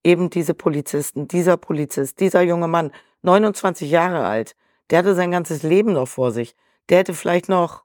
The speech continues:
keine Ahnung, was erleben können, machen können.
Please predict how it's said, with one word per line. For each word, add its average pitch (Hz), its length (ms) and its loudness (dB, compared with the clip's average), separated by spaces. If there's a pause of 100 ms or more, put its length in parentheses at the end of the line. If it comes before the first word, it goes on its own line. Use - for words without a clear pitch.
(140)
keine 190 260 4
Ahnung, 185 300 0
was 151 260 -2 (400)
erleben 156 440 0
können, 143 280 -2
machen 143 320 -4
können. 131 380 -4